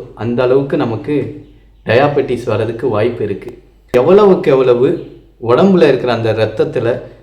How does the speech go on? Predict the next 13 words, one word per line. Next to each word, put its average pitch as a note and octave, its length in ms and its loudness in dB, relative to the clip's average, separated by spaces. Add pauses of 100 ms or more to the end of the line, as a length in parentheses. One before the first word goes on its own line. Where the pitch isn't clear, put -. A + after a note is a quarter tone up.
(220)
சர்க்கரையா D3+ 920 2
மெல்ல C#3 420 2
கலக்கிற C3 680 0 (100)
உணவுகளை B2+ 600 -2
சாப்பிட்றோமோ, A#2+ 720 -2 (340)
அந்த C#3+ 340 0
அளவுக்கு D#3+ 380 2
நம்மளால A#2+ 800 -4 (400)
சுகர்ல C#3+ 260 2
இருந்து B2 320 0
நம்மளை A2 380 -6 (140)
காப்பாத்திக்க A2+ 520 -4
முடியுங்க. G2 440 -8